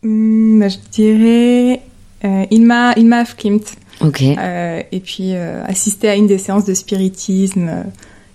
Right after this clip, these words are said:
Speaker 1: qu'elle faisait. <laughs>
Speaker 2: Ah ouais, une expérience, quoi.
Speaker 1: Ouais, une expérience,
Speaker 2: Ouais.
Speaker 1: ouais, je pense. Et, euh, et je pense que ça aurait été super intéressant de la rencontrer, euh, à cette époque, parce qu'elle, elle, elle montrait pas, euh, enfin, quand elle était vivante, elle, on a découvert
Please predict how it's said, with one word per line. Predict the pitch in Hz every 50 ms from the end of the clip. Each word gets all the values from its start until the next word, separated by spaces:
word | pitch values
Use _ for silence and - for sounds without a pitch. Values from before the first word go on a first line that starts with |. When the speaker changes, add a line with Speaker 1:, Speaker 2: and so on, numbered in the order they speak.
| _ -
Speaker 1:
qu'elle | - - 190 185
faisait. | - - - 202 202 196 196 190 190 190 202 202 202 202 196 170
<laughs> | 208 294 - - - 302 -
Speaker 2:
Ah | 175
ouais, | 180 180
une | 160 160
expérience, | 165 165 - - 190 165 160 147 - 214 - -
quoi. | 240 247
Speaker 1:
Ouais, | 240 240 240 240
une | 240 233
expérience, | 233 233 - - 240 - - 160 208 208 -
Speaker 2:
Ouais. | 196
Speaker 1:
ouais, | 185 190
je | 185 -
pense. | - 180 190 185 - - - _ _ _ 233
Et, | 220 190 190 190 185 185 180
euh, | 180 175
et | 180
je | -
pense | - - 233
que | - - 208
ça | 208 - 185 160
aurait | 151 156
été | 165 - 185
super | - - - 220 214
intéressant | 208 208 214 190 185 190 - - 208
de | 202
la | 190 175
rencontrer, | 175 175 185 - - 190 - - - 196 196 190
euh, | 185 170 160 165 190 - - _ _ _ _ -
à | - 196
cette | - 202 190 196
époque, | 190 190 214 226
parce | 220 - -
qu'elle, | - 185 175 170 165 156 - -
elle, | - - - -
elle | - 185
montrait | 180 180 180 185 - - 190
pas, | 190 - - 214 208 214 208 196 180
euh, | 170 165 160 156 156 156 151 - - 175 180 170 _
enfin, | - 175
quand | 170 - 180
elle | 165
était | 165 - 185
vivante, | 180 185 190 196 208 208 196
elle, | 165 160 156 151 151 - 160 165 170
on | 175
a | 175 175
découvert | 180 190 190 196 190 185 190